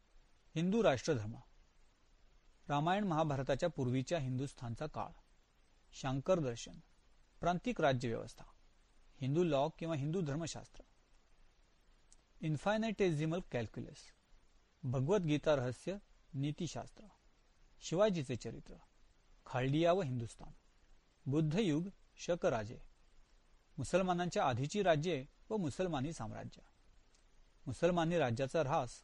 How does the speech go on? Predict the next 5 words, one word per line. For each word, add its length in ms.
मराठे 500
व 80
शीख, 460
इंग्रजांची 580
राज्यस्थापना, 680